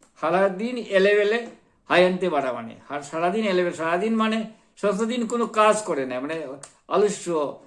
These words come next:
করে কাটায় বাড়ির বউ, বাড়ির যে, এবং যখন স্বামী সে ঘরে আসে, কাজ ফিরে, ফিরে যখন আসে, তখন তার সামনে সে নানা খুব ব্যস্ততা দেখায়। হ্যাঁ, সারাদিন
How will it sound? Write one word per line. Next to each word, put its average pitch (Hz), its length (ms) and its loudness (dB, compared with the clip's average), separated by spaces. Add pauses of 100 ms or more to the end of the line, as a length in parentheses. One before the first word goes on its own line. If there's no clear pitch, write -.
(260)
করে 156 400 -2 (200)
কাটায় 156 440 -2 (420)
বাড়ির 139 340 -2 (380)
বউ, 175 420 -2 (380)
বাড়ির 143 300 0 (480)
যে, 139 340 -4 (100)
এবং 160 180 -8 (200)
যখন 196 220 0
স্বামী 233 400 2
সে 196 140 0
ঘরে 143 240 0
আসে, 139 300 -2 (140)
কাজ 143 320 -4
ফিরে, 151 200 -6
ফিরে 139 340 -4
যখন 131 200 -4
আসে, 156 340 -6 (360)
তখন 160 220 -6
তার 175 220 2
সামনে 170 400 -4
সে 151 160 -8
নানা 139 280 -2
খুব 139 160 -8
ব্যস্ততা 147 460 -4
দেখায়। 151 360 -2 (460)
হ্যাঁ, 139 160 -2
সারাদিন 139 580 -4